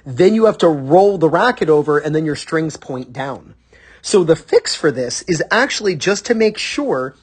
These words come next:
that you really work on whether it's a lower contact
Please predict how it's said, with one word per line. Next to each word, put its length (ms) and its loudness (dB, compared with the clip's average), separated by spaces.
that 160 -6
you 100 -4
really 380 -4
work 400 -2
on 400 -4
whether 320 2
it's 160 -2
a 40 0
lower 720 0
contact 800 -4